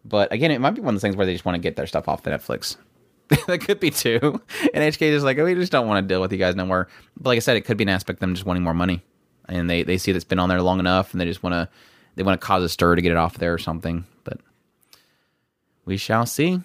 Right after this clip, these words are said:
We shall see. Official website for Masamune-kun's Revenge R, the second season,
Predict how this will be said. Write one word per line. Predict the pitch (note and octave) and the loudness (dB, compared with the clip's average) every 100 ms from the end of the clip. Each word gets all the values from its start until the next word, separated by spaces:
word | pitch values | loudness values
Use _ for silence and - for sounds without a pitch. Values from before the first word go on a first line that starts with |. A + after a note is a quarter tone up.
| - | -4
We | G#2+ | -4
shall | A2 A#2+ A#2+ | -2 -2 -2
see. | D3+ D#3+ C#3+ _ _ _ _ _ _ - | -2 -2 -4 _ _ _ _ _ _ -12
Official | - F#3+ F#3+ | -2 0 2
website | F#3 F3+ E3+ | 2 2 2
for | |
Masamune-kun's | C#3+ D#3 D3 D3+ C#3+ D#3 C#3 | 2 2 2 0 0 0 2
Revenge | B2+ G2+ A#2 D3 C3+ - - | 0 2 0 2 0 -2 -2
R, | A#2 G#2 F2+ F2+ E2 _ _ _ | 0 2 2 -2 -6 _ _ _
the | - | -4
second | F#2+ F#2+ | -4 -2
season, | F#2+ A2 | -2 -2